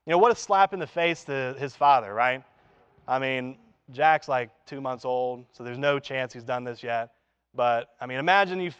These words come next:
you dads, if your son just is like, "Hey, I basically wish you were dead. Give me the money that you were gonna leave for me." That, that'd be a slap in the face.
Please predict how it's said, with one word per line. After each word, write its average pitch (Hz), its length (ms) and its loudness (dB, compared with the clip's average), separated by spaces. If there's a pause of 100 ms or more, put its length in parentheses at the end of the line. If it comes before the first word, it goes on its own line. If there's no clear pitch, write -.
you 156 140 -8
dads, 135 580 4
if 123 80 -14
your 151 120 -6
son 156 420 0
just 127 120 -12
is 123 80 -16
like, 131 200 2
"Hey, 127 300 0 (360)
I 165 100 -2
basically 185 300 2
wish 170 200 -2
you 180 60 -6
were 151 100 -2
dead. 123 500 0 (340)
Give 165 120 0
me 180 100 -2
the 165 60 -2
money 156 280 2
that 143 240 2
you 147 60 -6
were 139 60 -6
gonna 135 140 -6
leave 131 220 -4
for 113 100 -16
me." 101 160 -12
That, 160 280 -2
that'd 208 160 2
be 190 60 2
a 156 40 0
slap 170 340 4
in 160 60 -8
the 143 80 -6
face. 123 480 -2